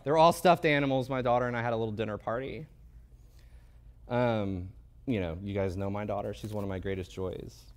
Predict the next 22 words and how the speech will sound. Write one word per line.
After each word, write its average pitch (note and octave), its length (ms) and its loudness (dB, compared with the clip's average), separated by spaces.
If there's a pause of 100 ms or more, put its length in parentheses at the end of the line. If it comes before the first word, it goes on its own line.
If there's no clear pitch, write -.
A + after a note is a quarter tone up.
(960)
But C#3+ 80 0
one D3 180 2
of F#3+ 60 2
the F#3 80 2
things D3 220 0
that G#2+ 80 -8
you A2 100 -6
may A2 140 -2
not G#2+ 260 -4
know F2+ 200 -6
about F2 280 -8
me, E2 220 -12 (800)
uh, G#2 160 0
is G#2 80 -2
I C#3+ 60 4
resisted C#3+ 440 0
having A2+ 320 0
kids G2 260 -8
for F#2+ 100 -6
a F2 60 -2
long F#2+ 300 -4
time. F2+ 320 -8